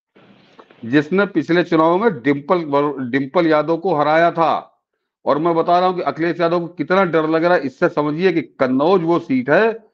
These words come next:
जहां से जब मुलायम सिंह ने इटावा छोड़ा, तो सबसे पहले उनकी choice कन्नौज बनी थी। कन्नौज समाजवादी पार्टी का गढ़ का, एक तरह से कहा जाता कि समाजवादी पार्टियों का मक्का या यादवों का मक्का उसको कहा जाता था राजनीति, राजनीति के रूप से।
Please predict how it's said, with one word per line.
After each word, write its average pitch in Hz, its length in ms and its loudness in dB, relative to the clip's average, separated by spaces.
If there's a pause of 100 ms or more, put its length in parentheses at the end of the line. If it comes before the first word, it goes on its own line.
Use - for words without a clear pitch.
(280)
जहां 147 300 0
से 165 120 -10
जब 160 180 -8
मुलायम 156 260 0
सिंह 165 180 -4
ने 170 60 -2
इटावा 143 440 0
छोड़ा, 185 420 0 (440)
तो 135 80 -4
सबसे 147 340 -4
पहले 165 280 0
उनकी 160 260 0
choice 151 420 0 (180)
कन्नौज 135 360 -2
बनी 160 220 -2
थी। 175 80 -6
कन्नौज 170 360 -2
समाजवादी 170 540 0
पार्टी 160 360 -2
का 165 100 0
गढ़ 147 240 0
का, 135 140 -2
एक 156 340 -2
तरह 170 120 -4
से 170 60 -8
कहा 180 120 2
जाता 190 220 -2
कि 190 380 -4 (180)
समाजवादी 165 500 2
पार्टियों 165 440 -2
का 165 100 -4
मक्का 151 540 0
या 160 180 0
यादवों 139 500 0
का 156 140 -2
मक्का 147 420 -2
उसको 151 240 -6
कहा 139 240 0
जाता 120 280 -4
था 90 260 -8
राजनीति, 123 600 -2
राजनीति 131 520 -2
के 113 80 -2
रूप 101 160 -4
से। - 380 -20